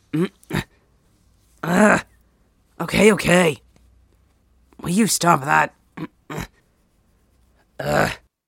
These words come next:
but it's not our honeymoon. And we're not doing that. Uh, <sighs> you're ridiculous. Come on, then.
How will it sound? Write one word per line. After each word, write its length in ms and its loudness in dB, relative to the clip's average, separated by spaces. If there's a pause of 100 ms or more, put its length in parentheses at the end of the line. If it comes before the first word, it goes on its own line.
(1500)
but 180 6
it's 240 0
not 360 4
our 140 2
honeymoon. 580 -2 (840)
And 180 2
we're 100 6
not 360 4
doing 280 2
that. 420 0 (1900)
Uh, 540 -4 (400)
<sighs> 540 -20
you're 180 0
ridiculous. 800 -4 (3000)
Come 260 0
on, 180 2
then. 320 -2